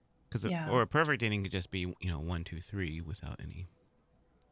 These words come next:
Speaker 2: Yeah,
Speaker 1: I don't
Speaker 2: I
Speaker 1: know
Speaker 2: think
Speaker 1: what they
Speaker 2: maybe
Speaker 1: mean
Speaker 2: it's
Speaker 1: by
Speaker 2: just a
Speaker 1: that.
Speaker 2: one, two, three. Maybe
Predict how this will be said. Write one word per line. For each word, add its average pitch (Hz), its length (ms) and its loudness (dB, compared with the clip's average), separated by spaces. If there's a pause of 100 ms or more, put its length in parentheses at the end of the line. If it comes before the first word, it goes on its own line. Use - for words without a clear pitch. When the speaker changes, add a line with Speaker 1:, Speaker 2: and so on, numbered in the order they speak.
(840)
Speaker 2:
Yeah, 196 180 10
Speaker 1:
I - 20 12
don't 165 80 10
Speaker 2:
I 190 80 12
Speaker 1:
know - 20 12
Speaker 2:
think 214 60 10
Speaker 1:
what 269 60 12
they 233 60 12
Speaker 2:
maybe 208 140 12
Speaker 1:
mean 190 80 12
Speaker 2:
it's 180 80 8
Speaker 1:
by - 20 8
Speaker 2:
just 180 140 10
a 185 40 10
Speaker 1:
that. 175 60 8
Speaker 2:
one, 180 180 10
two, 180 160 8
three. 156 440 0 (500)
Maybe 190 420 6